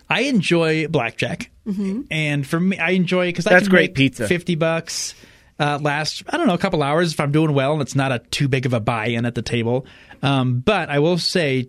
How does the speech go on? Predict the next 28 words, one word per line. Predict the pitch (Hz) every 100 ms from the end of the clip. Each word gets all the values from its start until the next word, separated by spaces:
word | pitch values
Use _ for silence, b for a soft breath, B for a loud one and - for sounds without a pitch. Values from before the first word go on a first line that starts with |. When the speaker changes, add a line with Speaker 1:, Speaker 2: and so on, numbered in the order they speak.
| _
Speaker 1:
try | - 160 175
to | 190 -
be | 160 160 170
the | 156 127
last | 123 131 151 156 -
seat | - - 160
before | 139 - 131
the | 120
dealer | 123 113 101
goes. | 90 82 - - b b b b -
Um, | 117 107 104 104
because, | 120 131 123 123 110 -
you | 131
know, | 117 113
if | 120
you're | 123
the |
first, | - 190 151
you | 139 208
can | - 175
control | 156 135 165 160
what | 147 135 131
you | 151
do, | 156 190
whether | 151 127
you |
wanna | 131 117
hit | - 175